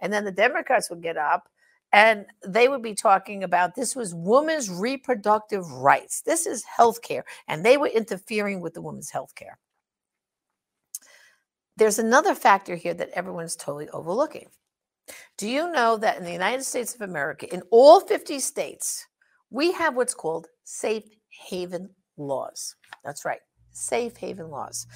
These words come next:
What that means is, and they vary, eh, state to state slightly.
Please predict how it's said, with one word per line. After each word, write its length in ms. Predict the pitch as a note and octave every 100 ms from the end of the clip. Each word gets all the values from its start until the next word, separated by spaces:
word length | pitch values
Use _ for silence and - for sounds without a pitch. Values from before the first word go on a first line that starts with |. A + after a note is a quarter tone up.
| - -
What 160 | - G#3+
that 200 | E4 E4
means 340 | E4+ G4 G#4
is, 240 | - D#3 E3+
and 220 | A#3 B3+ - -
they 160 | C#4 C#4
vary, 580 | A3 D4 E4+ F4+ F4 -
eh, 200 | A3 -
state 340 | - A3+ A3+
to 80 | G#3+
state 300 | - G#3 F3+
slightly. 600 | - B3+ C4 - D#3